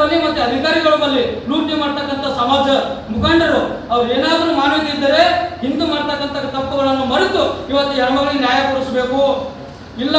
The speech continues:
ಅಂದ್ರೆ ನೀವು ಏನಪ್ಪಾ ಅಂದ್ರೆ ಶಾಸಕರ ಬಳಿ ಮುಖಂಡರಾಗಿ ಒಂದು ಲೀಡರ್ ಆಗಿ ಮ-, ಪೈಠಾಣ ಹಾಕೊಂಡು ನೀವು ಕೆಲಸ ಮಾಡ್ತಾ ಮಾಡೋದಕ್ಕೆ ನಾಲಾಯಕೆ ಇಲ್ಲ ಅಂತ ನಾನು ಮಾತಾಡ್ತೀನಿ. ಯಾಕಂದ್ರೆ ಇವತ್ತು ನೋವಿನ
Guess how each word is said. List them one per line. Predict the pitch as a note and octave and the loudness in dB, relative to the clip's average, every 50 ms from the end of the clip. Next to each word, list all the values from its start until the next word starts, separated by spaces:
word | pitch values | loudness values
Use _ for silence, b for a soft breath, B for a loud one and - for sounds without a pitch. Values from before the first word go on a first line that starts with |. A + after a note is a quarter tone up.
| D#4 D#4 | 4 4
ಅಂದ್ರೆ | D#4 D#4 D#4 D#4 D#4 D#4 D4+ | 4 4 2 2 2 2 0
ನೀವು | D4+ D4+ E4 F4+ F#4+ F#4+ F#4 - E4+ - - - - - - - - - - - - - - - A3 C4+ | 0 0 2 2 2 4 2 2 0 -2 -6 -8 -12 -14 -16 -18 -18 -18 -20 -20 -20 -18 -12 -4 -2 0
ಏನಪ್ಪಾ | D4+ D4+ D4+ D4+ D4+ D4+ | 0 2 2 2 2 0
ಅಂದ್ರೆ | D4+ E4 E4+ F4+ F4+ F4 D4+ - - - | 2 4 4 6 6 6 4 2 0 -2
ಶಾಸಕರ | - D4+ D#4 D#4 E4 E4+ E4+ E4+ D#4 D#4 | -2 -2 0 0 0 2 2 2 2 2
ಬಳಿ | D4 C#4+ D4 C#4+ B3 - - - - - - - - G#3 G#3 | 0 0 2 0 0 0 0 -4 -6 -10 -12 -12 -8 -2 -2
ಮುಖಂಡರಾಗಿ | B3 C4 - E4 F4+ F4+ E4+ F4 E4+ - - D#4+ E4+ F4 F4+ F4 - - - - A#3 C4+ | 0 2 2 2 4 4 4 4 4 4 4 2 2 0 0 0 0 -2 -4 -6 -6 -6
ಒಂದು | C#4 C4+ B3+ A#3 G#3+ | -2 -2 0 0 4
ಲೀಡರ್ | C4+ E4+ F#4+ - F4 E4+ | 4 4 6 6 6 4
ಆಗಿ | E4+ E4+ E4 D4+ C#4 | 4 4 2 0 -2
ಮ-, | C4 A#3 - - | -2 -2 0 2
ಪೈಠಾಣ | - - E4 E4+ E4+ E4 D#4+ D#4+ C#4+ | 2 2 4 2 2 0 0 0 -2
ಹಾಕೊಂಡು | C#4 C#4 C#4 C#4+ C#4 D4+ D#4+ E4+ E4+ E4+ - - | -2 -2 -2 -2 -2 -4 -4 -4 -4 -6 -6 -6
ನೀವು | A3+ B3 A#3+ B3 | -6 -6 -4 -2
ಕೆಲಸ | B3+ C4 C4 D4+ C#4 C4+ | -2 -2 -2 -2 -2 0
ಮಾಡ್ತಾ | C4+ C4 C4 C4 C4 B3+ A#3 A#3 | 0 0 0 -2 -4 -4 -2 -2
ಮಾಡೋದಕ್ಕೆ | A#3 B3 B3+ B3+ B3+ C4 C4 C4 D4+ D4+ C4 A3+ - | -2 -2 -2 -2 -2 -4 -4 -2 -4 -4 -4 -4 -4
ನಾಲಾಯಕೆ | G#3 A3+ B3+ D4+ D#4 D#4 D#4 D#4 D4+ C#4 | -2 -2 0 2 2 2 2 0 -2 -2
ಇಲ್ಲ | C4 B3 A#3 | -2 -2 -2
ಅಂತ | A#3 A3+ A3+ A3 A3+ - - - - | -4 -4 -4 -6 -6 -6 -8 -6 -6
ನಾನು | A#3 A3+ A3+ A3+ | -4 -2 -2 -2
ಮಾತಾಡ್ತೀನಿ. | A3 A3 A3+ A3+ A3 A3 G#3+ - G#3 G#3 - - A#3 | -2 -2 -4 -4 -4 -4 -6 -6 -8 -10 -6 -2 0
ಯಾಕಂದ್ರೆ | B3 C4 C4+ C#4 C4+ C#4 C#4 C#4 | 0 2 2 2 2 2 2 0
ಇವತ್ತು | C#4 C#4 C#4 C4 B3+ | 0 0 0 0 2
ನೋವಿನ | C4 C#4 C#4 C#4+ | 2 2 2 2